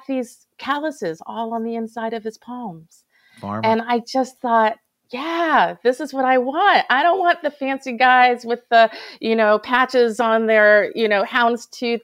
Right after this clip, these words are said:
Speaker 1: blazers. I want the dude with
Speaker 2: Smoking
Speaker 1: the
Speaker 2: jackets.
Speaker 1: I want, yeah, I want the dude with the calluses on his hand." So,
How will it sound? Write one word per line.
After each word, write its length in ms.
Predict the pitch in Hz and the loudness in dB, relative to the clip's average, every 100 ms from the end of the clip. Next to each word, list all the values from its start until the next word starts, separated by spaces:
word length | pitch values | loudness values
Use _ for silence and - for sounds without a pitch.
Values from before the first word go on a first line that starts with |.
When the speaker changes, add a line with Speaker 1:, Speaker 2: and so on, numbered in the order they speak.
| - 196 | -10 -12
Speaker 1:
blazers. 600 | 202 254 302 254 220 202 | -6 -2 -2 0 0 0
I 100 | 233 | -2
want 240 | 277 277 | -4 -6
the 60 | 240 | -6
dude 360 | 131 143 120 | 2 2 2
with 100 | 131 | -2
Speaker 2:
Smoking 60 | 117 | 0
Speaker 1:
the 80 | 110 | 2
Speaker 2:
jackets. 520 | 107 104 104 - - | 2 0 -4 -8 -2
Speaker 1:
I 160 | 254 294 | 0 0
want, 260 | 330 320 | 0 -2
yeah, 260 | 302 320 320 | 0 2 4
I 80 | 294 | 2
want 180 | 320 320 | -2 -4
the 60 | 285 | -8
dude 240 | - 262 | -6 -6
with 100 | 233 | -6
the 80 | 226 | -12
calluses 600 | - 240 254 277 - 196 185 | -10 -2 2 2 0 -6 -6
on 160 | 170 | -10
his 120 | 160 | -14
hand." 300 | 175 - - _ | -20 -20 -20 _
So, 300 | 269 262 | -2 0